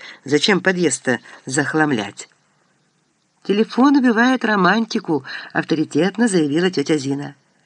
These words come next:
Катюша пожала плечами и разорвала серый самопальный конверт. Оттуда выпала короткая записка. «Ты умрёшь».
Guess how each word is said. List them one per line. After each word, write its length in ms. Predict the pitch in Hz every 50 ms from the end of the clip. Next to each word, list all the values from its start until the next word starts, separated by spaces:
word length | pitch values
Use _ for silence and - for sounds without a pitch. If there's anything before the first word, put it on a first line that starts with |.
| _ _ _ _ _ _ _ _ _ _
Катюша 640 | - - 170 180 202 196 180 - 190 180 175 165 151 - _ _ _ _ _ _ _ _ -
пожала 400 | 165 175 160 180 175 170 160 156
плечами 640 | 143 156 160 156 - 233 262 269 214 151 139 131 - _ _ _ _ _ _ _ _ _ _ _ _ _ _ -
и 100 | - 175
разорвала 460 | 180 180 180 185 180 175 185 208 233 220
серый 380 | - - - 196 196 202 196
самопальный 720 | 190 - - 180 175 170 165 _ - 175 180 180 170 170 170
конверт. 680 | - 165 165 156 139 120 123 120 120 127 - - - _ _ _ - - - - - - -
Оттуда 540 | - 170 180 185 - - 269 277 208 254 240
выпала 440 | 196 185 240 247 - 233 233 226 226
короткая 580 | 220 - 190 185 202 208 185 - - 208 202 190
записка. 720 | 165 190 196 185 - 131 131 - - - - 147 139 143 135 _ _ _ _ _ _ _ _ _ _ _ _ _ _ _ _ _ _ _ _ _ _ _ _ _ _ _ _ _ _
«Ты 360 | - 175 185 196 208 190 - - _ _ _ _
умрёшь». 840 | - 151 175 185 185 175 175 175 156 101 80 85 - - - - -